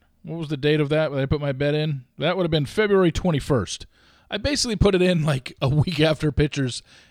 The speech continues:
and catchers reported. As I told you yesterday, it was blind luck. I really thought the Rangers were gonna be better, and I really liked the over. That's why I bet their over win total eighty-two and a half. But having them win the pennant and having them win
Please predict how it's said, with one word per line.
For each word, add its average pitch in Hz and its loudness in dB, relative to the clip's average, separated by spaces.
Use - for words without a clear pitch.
and 135 -4
catchers 131 0
reported. 107 -2
As 196 4
I 170 4
told 135 2
you 107 -4
yesterday, 92 -8
it 240 -6
was 196 2
blind 98 -6
luck. 85 -8
I 143 -2
really 233 2
thought 175 4
the 147 0
Rangers 131 0
were 117 -4
gonna 117 -2
be 104 -4
better, 95 -6
and 101 -10
I 107 -4
really 139 2
liked 110 -4
the 101 -6
over. 98 -4
That's 101 -8
why 101 -4
I 95 -6
bet 95 -6
their 98 -4
over 139 2
win 147 2
total 123 4
eighty-two 127 0
and 110 -2
a 98 -4
half. 107 -2
But 120 0
having 196 2
them 175 4
win 165 2
the 135 -2
pennant 139 0
and 110 -4
having 127 -2
them 120 0
win 117 -2